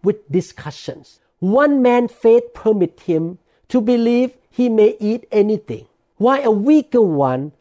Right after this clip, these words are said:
limit his eating to vegetables."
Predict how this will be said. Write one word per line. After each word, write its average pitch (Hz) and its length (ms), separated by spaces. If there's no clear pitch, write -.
limit 277 440
his 226 380
eating 226 520
to 175 240
vegetables." - 1200